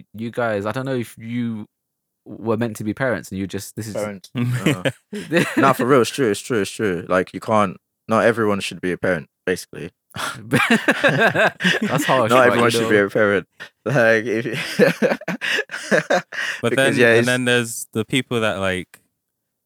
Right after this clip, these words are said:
Speaker 3: they have kids unexpectedly, and, you know, they
Speaker 2: Yeah.
Speaker 3: grow into it, and they
Speaker 1: That's what,
Speaker 3: become
Speaker 1: do you know what, that's what I'm saying?
Speaker 3: the
Speaker 1: Sometimes
Speaker 3: bomb.
Speaker 1: kids, kids is the making of some people. Like,
Speaker 3: Yeah.
Speaker 1: when they
Speaker 2: Oh,
Speaker 1: have
Speaker 2: yeah,
Speaker 1: kids, it's
Speaker 2: hundred percent.
Speaker 1: like,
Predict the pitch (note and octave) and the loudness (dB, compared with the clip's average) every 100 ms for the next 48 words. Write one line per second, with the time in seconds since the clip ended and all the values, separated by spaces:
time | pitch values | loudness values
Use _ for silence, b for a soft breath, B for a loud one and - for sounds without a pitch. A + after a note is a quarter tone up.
0 | _ G#2 G2+ A#2 A#2 - G#2 G2 F#2+ G2 | _ -4 -2 -2 -4 -2 -2 -2 -4 -6
1 | - G2+ - F#2 - F2+ F2+ D#2 E2+ E2+ | -4 -6 -6 -10 -8 -8 -6 -6 -6 -6
2 | E2+ F2 E2+ _ _ _ _ - F#2 F2+ | -8 -10 -14 _ _ _ _ -6 -2 0
3 | G2 E2+ D2+ G2+ G2 G2+ - E2+ E2 F2 | 0 0 0 0 0 -2 -6 -10 -8 -8
4 | F2 E2+ - F#3 F#2 F2+ F2+ F3+ - F#3+ | -8 -6 -4 -2 -2 -2 0 2 0 0
5 | E3+ F3 D#3 F3 F#3 D3 A#2 B2+ C3+ - | -2 0 0 0 2 4 4 4 0 -6
6 | - F#3+ E3 D3 B2+ C#3+ D3+ D3+ C#3+ - | -4 -2 0 0 2 2 0 -2 -2 -2
7 | D3 D#3 D3 D3+ D#3 - _ _ - F2+ | -2 -2 -4 -4 -6 -8 _ _ -6 -2
8 | G#2 D3 D#3 G2+ - - - - E3+ A#2+ | 2 4 6 6 6 4 2 0 -2 -2
9 | G2 A2+ | 0 2